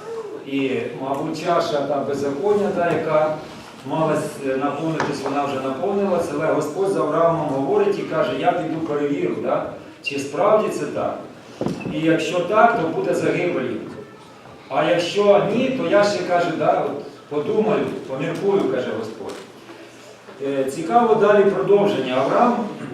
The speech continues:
стояв перед Божим лицем, тобто нікуди не відходив.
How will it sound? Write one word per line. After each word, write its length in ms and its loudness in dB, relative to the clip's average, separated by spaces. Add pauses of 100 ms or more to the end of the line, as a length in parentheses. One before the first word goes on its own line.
(1300)
стояв 460 4
перед 240 0
Божим 320 2
лицем, 500 2 (560)
тобто 320 -2
нікуди 340 0
не 80 0
відходив. 540 -2